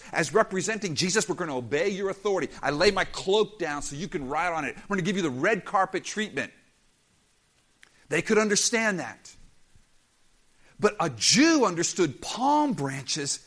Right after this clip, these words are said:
as symbolizing, very important in Jewish architecture and in Jewish history, palm branches symbolize Jewish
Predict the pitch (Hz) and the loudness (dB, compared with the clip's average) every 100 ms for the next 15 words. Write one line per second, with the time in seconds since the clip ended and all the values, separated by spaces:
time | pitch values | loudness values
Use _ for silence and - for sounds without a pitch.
0 | _ _ - - 180 190 - - 285 262 | _ _ -20 -6 -2 2 2 4 2 4
1 | 214 160 165 160 147 143 240 294 233 277 | 2 2 0 -2 0 2 4 2 -2 -4
2 | 254 202 156 107 202 254 202 - 190 - | -4 -6 -6 -2 -2 0 -4 -2 -6 -4
3 | 214 - - - 226 - - 147 147 220 | -8 -6 -4 -2 -4 -6 -6 -4 0 2
4 | 202 - 240 233 - 156 - - - 240 | 2 0 -2 -2 -2 -2 -4 -10 0 4
5 | 294 233 190 185 180 190 170 - - - | 4 4 2 0 0 0 0 -4 -2 2
6 | 254 220 190 170 151 98 87 214 233 220 | 4 6 4 4 0 -2 2 2 2 0